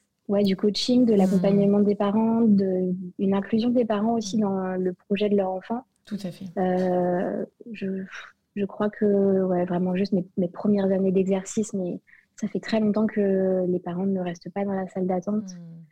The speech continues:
Speaker 1: D'ailleurs, j'en ai pas. <laughs> Mais, euh, mais oui, ils, ils, ils participent à la séance, ils sont pas juste spectateurs d'ailleurs. Mais, euh, mais je dis des fois aux parents en rigolant, euh, « Moi, les séances, je pourrais presque les faire sans votre enfant. »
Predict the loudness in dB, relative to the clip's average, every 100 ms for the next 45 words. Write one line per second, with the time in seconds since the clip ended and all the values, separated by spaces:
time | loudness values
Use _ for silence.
0 | _ _ _ _ 0 2 2 0 -2 -2
1 | -2 -4 -6 -8 -8 -6 -6 -6 -4 2
2 | 4 4 4 2 2 0 -4 -8 -18 -6
3 | 0 2 4 2 0 -6 -8 0 0 2
4 | 0 -4 -8 -4 -2 -4 -2 -2 0 0
5 | 2 2 2 0 0 -2 0 2 0 0
6 | -2 -2 -4 -2 -4 -2 -4 -4 -8 -10
7 | -12 -12 -16 _ _ _ _ _ _ _
8 | _ _ _ _ _ _ _ -4 0 0
9 | -4 _ _ 2 4 6 4 4 2 2
10 | 2 0 2 4 4 4 2 0 2 2
11 | 2 2 2 2 0 -2 -8 -6 -4 -4
12 | -4 -2 0 0 0 -2 0 0 0 -2
13 | -4